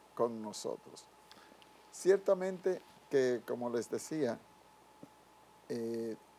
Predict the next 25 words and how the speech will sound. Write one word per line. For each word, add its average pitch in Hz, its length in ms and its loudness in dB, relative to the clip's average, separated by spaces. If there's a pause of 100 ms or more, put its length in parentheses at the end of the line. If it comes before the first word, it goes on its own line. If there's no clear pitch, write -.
(180)
yo 135 160 2
desde 135 600 0 (460)
que 131 100 -2
inicié 117 420 -4
mi 156 320 -6
sacerdocio, 117 880 -2 (960)
eh, 120 500 0 (1400)
he 117 100 -2
tenido 120 760 -2
mucha 123 400 -4
predile-, 107 500 -6
predilección 107 800 -4 (440)
por 104 200 -2
las 101 240 -4
peregrinaciones, 95 1120 -6 (120)
porque 98 440 -10 (600)
veo 156 340 2 (400)
los 113 220 -2
frutos 139 480 -4
que 110 120 -6
se 98 120 -12
sacan 98 600 -6
de 92 100 -8
las 95 180 -8
peregrinaciones. 95 1000 -12